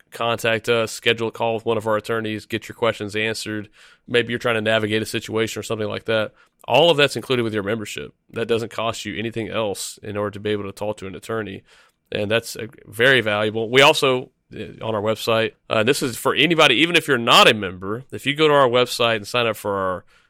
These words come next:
our email newsletter, you get access to our law and policy vault, which gets you access to our, our legal research,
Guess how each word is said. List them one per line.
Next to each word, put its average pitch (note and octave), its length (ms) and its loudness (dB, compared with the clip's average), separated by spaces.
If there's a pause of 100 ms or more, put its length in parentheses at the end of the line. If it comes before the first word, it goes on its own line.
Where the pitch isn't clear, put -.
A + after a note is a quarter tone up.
our F#2+ 40 -10
email A2 220 -2
newsletter, G2+ 640 -2 (380)
you A#2+ 180 -4
get C3+ 180 2
access A2+ 800 -2 (180)
to A2 440 -6
our G2+ 240 -2
law A2 380 0
and G#2 120 -6
policy A#2 500 -2
vault, G2 640 0 (360)
which A2 180 -6
gets - 240 0
you A2 140 -6
access A2 640 2
to G2 480 -6 (540)
our, G#2 380 2 (180)
our G2+ 180 -4
legal A2+ 240 -2
research, G#2+ 640 -2